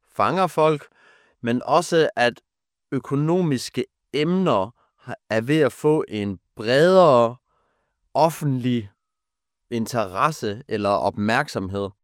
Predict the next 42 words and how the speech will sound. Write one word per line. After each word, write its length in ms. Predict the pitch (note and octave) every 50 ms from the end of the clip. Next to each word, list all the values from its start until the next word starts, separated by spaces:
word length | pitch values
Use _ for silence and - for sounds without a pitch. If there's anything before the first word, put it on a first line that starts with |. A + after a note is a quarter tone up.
| _ _ _
Det 100 | C3 B2
tror 180 | - - G3+ F#3+
jeg 100 | E3+ -
egentlig, 340 | C#3 F3+ F3+ D3+ A#2 G#2+ G2
det 120 | A2+ G#2+ A2
er 40 |
steget 640 | A2 - - - C3+ C3+ C#3 D#3 E3+ F3+ F#3 F#3 F3 D#3
stødt 340 | - - - - E3+ F3 - _
med 240 | A#2+ A2 A#2 B2+ C3+ - _ _ _ _ _ _ _ _ -
de 100 | A#2+ G#2+
sidste 380 | - - D#3+ D#3 - - B2+
par 120 | - A#2+ G#2+
år, 320 | F2 B2 C3 B2 A2 A2+ - _
nærmest 400 | - B2 C#3 E3 E3 D#3 - -
siden 320 | - E3 E3 F3+ E3+ C3
jeg 100 | A2+ A2
har 100 | A2 A2+
lavet 440 | A2 A2+ C3 C#3+ C#3 B2+ A2 G2 - - _ _ _ _ _ _
programmet. 460 | G#2+ F#2 - G#2+ A#2 A2+ G2+ F2+ E2 - _ _ _ _ _ _ _ _ _
Og 120 | - B2+
det 60 | D3+
er 40 | E3
ikke 140 | D3+ - -
for 80 | C#3
at 60 | C3 -
sige, 260 | - D#3+ D#3+ D#3+ D3+
at 100 | - -
det 60 | G#2+
er 40 | G2
programmets 500 | - G#2 F#2 - A#2 B2 A#2+ G#2 G2 -
skyld, 460 | - - - - - G#3 B3 B3+ G#3+ - _ _ _ _ _ _ _ _ _ _ _ _ _ _ _ _ _ _
men 340 | B2+ B2+ C3 C#3+ C#3+ C#3 C3
det 160 | D3 D3 D3+
er 80 | D3
simpelthen 560 | C#3+ - - E3+ E3 D#3 D3 D#3 D#3 D3+ - - _ _ _ _ _ -
de 140 | D#3+ D#3+
økonomiske 1400 | - - C#3+ C3 - - C#3+ C#3 C#3 C#3+ C#3+ D#3 E3+ F3+ G3 F#3+ F3 D#3 C3+ A2 - - - - A#2 A2 G#2+ A2 A#2+ _ _ _ _ _ _ _ _ _
begivenheder 960 | B2+ A#2 - _ - F#3+ G3 F#3+ D#3+ C3 A2+ G#2+ G#2 G#2 G2+ G2 F#2+ F2+ E2+ -
eller 200 | - F#2 F#2 F#2
hændelser, 580 | G2+ B2+ D3+ E3+ F3 F3 F3+ F3+ D3 - G2+ F2
der 100 | F2+ F2
foregår 640 | - - C#3+ D3 D#3 D#3 C#3 B2 G2 F#2+ F2+ -